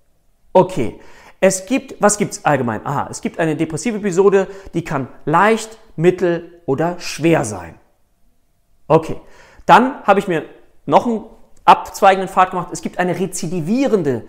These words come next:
depressive Episode, das heißt eine wiederkehrende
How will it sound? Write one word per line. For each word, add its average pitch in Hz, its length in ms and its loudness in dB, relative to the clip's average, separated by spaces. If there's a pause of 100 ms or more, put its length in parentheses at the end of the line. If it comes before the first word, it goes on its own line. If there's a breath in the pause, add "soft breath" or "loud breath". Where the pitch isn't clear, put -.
(300 loud breath)
depressive 143 500 -2
Episode, 131 360 -4
das 170 100 -6
heißt 156 180 -6
eine 170 200 -4 (220 loud breath)
wiederkehrende 135 1300 0